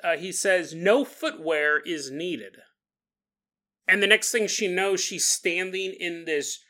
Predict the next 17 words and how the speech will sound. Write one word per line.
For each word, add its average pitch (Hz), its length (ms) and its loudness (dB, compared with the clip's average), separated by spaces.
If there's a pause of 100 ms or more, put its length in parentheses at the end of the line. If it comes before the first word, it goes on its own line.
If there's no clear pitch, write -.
(340)
huge 214 1160 -4
room. 147 480 -2 (2250)
So 185 140 -4
she 269 200 4
was 370 200 6
ready 226 240 6
to 175 100 2
go. 180 300 6
And 160 140 2
again, 180 340 2
I 170 100 4
think 185 240 -6
there 175 160 2
is 170 160 -2
some 165 180 -6
telepathy 156 720 -4
here. 120 420 -10